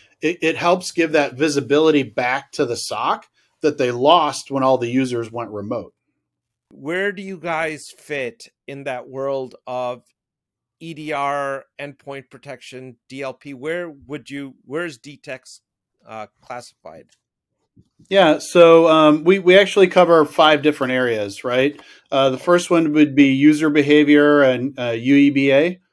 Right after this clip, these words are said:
Speaker 1: Um,
Speaker 2: Okay.
Speaker 1: so, so that kind of area, right? We also have what we call zero trust, um, D L P, where we
Speaker 2: Okay.
Speaker 1: track everything that happens to files and can inter-, intercede,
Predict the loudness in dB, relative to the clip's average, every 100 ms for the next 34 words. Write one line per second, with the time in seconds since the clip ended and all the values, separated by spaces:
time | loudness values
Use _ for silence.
0 | _ _ _ -6 -4 -2 -2 -4 -8 -14
1 | _ -12 -6 -6 -6 -8 -2 0 0 -2
2 | -6 -2 0 2 2 0 -2 _ -2 -2
3 | -2 _ _ _ 4 4 4 6 6 6
4 | -2 -2 0 0 2 4 4 4 4 4
5 | 2 0 0 0 -8 -20 _ -10 -6 -4
6 | -6 -4 0 0 -2 -2 -2 -4 _ _
7 | _ _ -4 0 2 2 0 0 0 2
8 | 2 0 -2 2 2 4 2 2 -6 _
9 | -4 0 0 0 -4 -4 -8 -4 -2 2
10 | 2 0 -6 -10 -8 -4 -6 -6 -4 -4
11 | -4 -10 _ _ -6 -6 -4 -2 -2